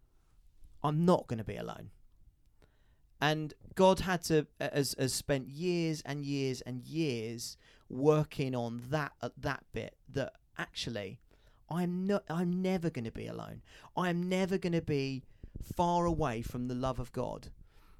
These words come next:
Again, he, he gives me pictures time and time again. He says it in his word time and time again. I s-,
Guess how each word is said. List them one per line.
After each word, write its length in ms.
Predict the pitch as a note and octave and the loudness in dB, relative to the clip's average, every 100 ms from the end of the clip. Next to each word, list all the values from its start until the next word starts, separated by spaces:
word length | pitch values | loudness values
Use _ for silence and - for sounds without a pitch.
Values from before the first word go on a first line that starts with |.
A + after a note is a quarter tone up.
| - | -8
Again, 380 | C3+ F#3+ D#3 | -2 0 0
he, 160 | C3 C3 - | 0 -4 -4
he 120 | D3+ | -4
gives 280 | - D#3 C#3+ | 0 0 0
me 100 | C#3 | -4
pictures 480 | - G3 - B2 | -6 -8 -6 -6
time 460 | - - D#3+ E3+ D#3+ | -6 -8 -4 -4 -4
and 80 | D3 | -6
time 340 | - D#3 C#3+ | -4 -4 -4
again. 260 | C3 C#3+ A2+ | -4 -6 -6
He 80 | A2+ | -6
says 280 | - D#3 | -4 -4
it 80 | D3 | -4
in 80 | C#3 | -4
his 160 | C3+ B2 | -6 -4
word 360 | D3 B2 B2+ - - - | -2 -2 -6 -14 -20 -14
time 380 | - D#3+ D#3+ D3 | -8 -2 -2 -2
and 100 | C3+ | -6
time 240 | - C3 | -4 -4
again. 260 | C#3 C3+ A2 - - | -4 -4 -6 -10 -12
I 40 | B2 | -8
s-, 180 | - | -8